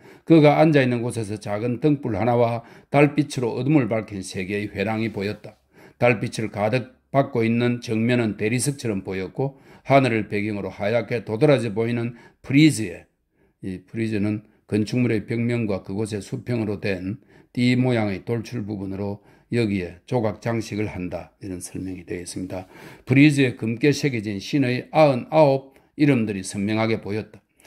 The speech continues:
이러한 흑백의 선명한 대조와 내부의 그림자들의 다툼을 보고 기분이 좋아진 아디즈는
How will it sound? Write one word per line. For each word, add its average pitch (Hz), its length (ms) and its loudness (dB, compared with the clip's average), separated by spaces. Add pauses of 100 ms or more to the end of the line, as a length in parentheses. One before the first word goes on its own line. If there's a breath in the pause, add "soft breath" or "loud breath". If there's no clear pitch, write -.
(240 loud breath)
이러한 156 360 8
흑백의 151 460 -2
선명한 123 520 -2
대조와 117 480 0
내부의 117 500 2
그림자들의 123 600 0
다툼을 127 420 -2
보고 113 220 -2
기분이 131 400 -2
좋아진 107 400 0
아디즈는 107 640 -6